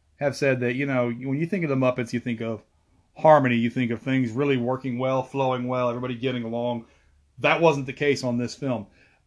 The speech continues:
Um, Frawley was not overtly familiar with the Muppets and it, with puppetry in general, and as such, was not happy on set throughout most of the, of the running. And when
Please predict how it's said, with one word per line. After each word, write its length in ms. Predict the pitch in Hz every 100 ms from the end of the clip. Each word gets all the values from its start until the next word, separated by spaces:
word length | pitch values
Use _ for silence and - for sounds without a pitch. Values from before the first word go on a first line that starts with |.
| 135
Um, 420 | 131 123 117 113 _ _
Frawley 560 | - 151 170 156 139 131
was 480 | 131 131 127 123 - _ _ _ _
not 540 | 143 147 147 143 135 - _ _ _ _
overtly 560 | 156 160 139 160 160 156
familiar 560 | 139 135 131 131 147
with 380 | 147 123 123 - _ - -
the 80 | 131
Muppets 400 | 127 131 143 135
and 180 | 123
it, 100 | 120
with 140 | 127 120
puppetry 480 | 135 131 - 127 120
in 160 | 120
general, 460 | 113 117 143 175 - _ - _ _
and 100 | 139
as 240 | 131 117 -
such, 520 | 139 156 170 - - _ _ _ _ _ _
was 260 | 151 170 127
not 240 | 165 165
happy 380 | 127 180 - 139
on 200 | 117 123
set 320 | 123 127 120
throughout 300 | 135 127 117
most 260 | 113 113 -
of 40 |
the, 80 | 123 131
of 140 | 139 123
the 60 |
running. 300 | 139 196 110
And 240 | 113 117 113
when 300 | 120 113